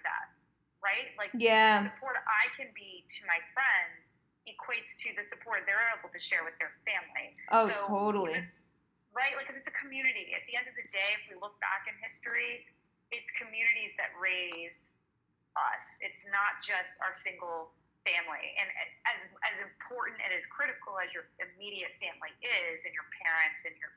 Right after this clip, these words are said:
Speaker 1: siblings and all of that, the truth is you were raised also by society and by the teachers you had and the friendships you, you made and all of that. So, yeah, it's not like, like, just know that you're not alone, too.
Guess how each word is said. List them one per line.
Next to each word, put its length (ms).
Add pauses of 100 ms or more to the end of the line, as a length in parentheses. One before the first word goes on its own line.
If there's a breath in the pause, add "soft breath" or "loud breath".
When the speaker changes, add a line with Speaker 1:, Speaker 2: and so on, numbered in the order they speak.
(120)
Speaker 1:
siblings 320
and 160
all 240
of 160
that, 240 (720 loud breath)
the 160
truth 280 (200)
is 120
you 160
were 80
raised 280
also 360
by 80 (160)
society 480
and 120
by 120
the 160
teachers 320
you 80
had 280
and 120
the 80
friendships 480
you, 80 (240)
you 80
made 360
and 120
all 240
of 160
that. 320
So, 400 (640 loud breath)
yeah, 240
it's 160
not 160
like, 240
like, 160 (240)
just 240
know 80
that 160
you're 80
not 240
alone, 400 (160)
too. 160